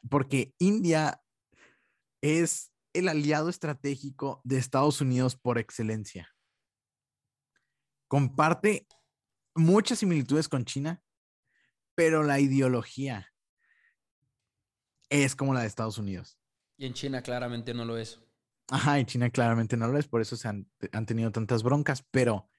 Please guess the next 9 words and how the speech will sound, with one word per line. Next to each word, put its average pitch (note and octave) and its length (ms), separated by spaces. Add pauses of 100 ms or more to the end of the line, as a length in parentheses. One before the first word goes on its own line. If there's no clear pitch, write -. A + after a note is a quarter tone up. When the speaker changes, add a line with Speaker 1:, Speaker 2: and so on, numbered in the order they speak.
(520)
Speaker 1:
ojo D3 540 (420)
con B2 180
el A#2 140
mercado A#2+ 840
de A2+ 140
la G#2 320
India. G#2 560
Y C3+ 120
si C3 260